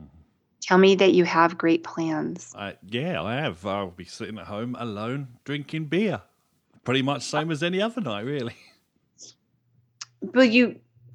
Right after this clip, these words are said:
Speaker 1: um,
Speaker 2: I don't
Speaker 1: I know.
Speaker 2: I
Speaker 1: Well,
Speaker 2: can't do,
Speaker 1: Valent-
Speaker 2: I'm single. I don't do Valentine's Day. It's fantastic.
Speaker 1: It's kind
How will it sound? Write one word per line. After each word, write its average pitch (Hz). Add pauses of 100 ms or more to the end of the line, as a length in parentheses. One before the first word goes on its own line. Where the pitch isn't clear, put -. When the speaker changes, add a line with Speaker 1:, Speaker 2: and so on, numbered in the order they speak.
(120)
Speaker 1:
um, 214 (1160)
Speaker 2:
I 151
don't -
Speaker 1:
I 339
know. 214 (280)
Speaker 2:
I 165
Speaker 1:
Well, 202
Speaker 2:
can't -
do, 233
Speaker 1:
Valent- 277 (280)
Speaker 2:
I'm 180
single. 277
I 131
don't 131
do 247
Valentine's 101
Day. 82
It's -
fantastic. 196 (1900)
Speaker 1:
It's -
kind 523